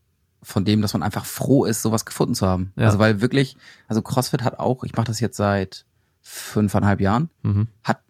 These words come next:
Speaker 1: mein Leben halt einfach wirklich geändert.
Speaker 2: Ja.
Speaker 1: Also, ähm, ich hätte mir nicht so ein,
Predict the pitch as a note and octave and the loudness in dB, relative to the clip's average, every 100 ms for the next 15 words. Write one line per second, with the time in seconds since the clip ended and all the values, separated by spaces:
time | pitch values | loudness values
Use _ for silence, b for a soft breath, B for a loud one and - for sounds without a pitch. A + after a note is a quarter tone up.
0 | - - G#2 G#2+ F#2+ G#2 C#3 B2 A2 - | -18 -6 2 2 4 4 4 2 0 0
1 | G2 G2+ G#2 - A2 - G3 A2 G2+ _ | -2 0 0 0 0 2 4 2 -2 _
2 | - G#2 - A2+ A#2 A2 b b b b | -2 0 0 0 0 0 b b b b
3 | A2 A2 G#2 G2 - - _ - A#2 B2 | 0 2 2 0 -4 -12 _ -6 0 4
4 | A#2 A2+ B2+ - - - _ _ - A2+ | 6 6 4 0 -16 -20 _ _ -4 2
5 | A2+ A2 | 4 4